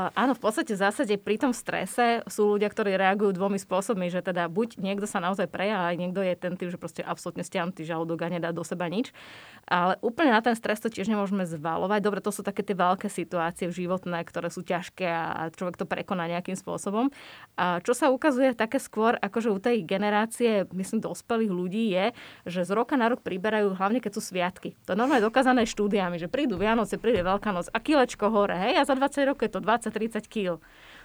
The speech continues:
Toto sú niekedy také ešte zákernejšie možno, ako tie, tie, e, tie stavy, kedy človek priberá. Samozrejme, tie, tie psychické záležitosti, keď človek má nejaké, nejaké, e, ťažké životné obdobie,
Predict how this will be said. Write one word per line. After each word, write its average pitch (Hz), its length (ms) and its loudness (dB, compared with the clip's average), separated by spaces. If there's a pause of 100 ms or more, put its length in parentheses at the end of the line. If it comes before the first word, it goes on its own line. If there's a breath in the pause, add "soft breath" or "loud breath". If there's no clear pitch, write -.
Toto 233 220 0
sú 285 120 2
niekedy 262 340 4
také 226 400 0
ešte 226 280 -2
zákernejšie 190 600 0
možno, 196 520 0 (240 loud breath)
ako 180 300 -4
tie, 190 180 -2
tie, 185 280 0
e, 151 320 -4
tie 185 240 -2
stavy, 190 340 0
kedy 190 200 -4
človek 214 260 -6
priberá. 196 480 -2 (340 loud breath)
Samozrejme, 262 460 4
tie, 226 180 4 (260)
tie 196 200 2
psychické 233 720 -4
záležitosti, 202 680 0
keď 196 160 -4
človek 208 320 -2
má 185 240 0
nejaké, 196 460 -2
nejaké, 190 480 -6 (240)
e, - 40 -6 (380)
ťažké 185 320 -4
životné 196 320 -4
obdobie, 180 460 -2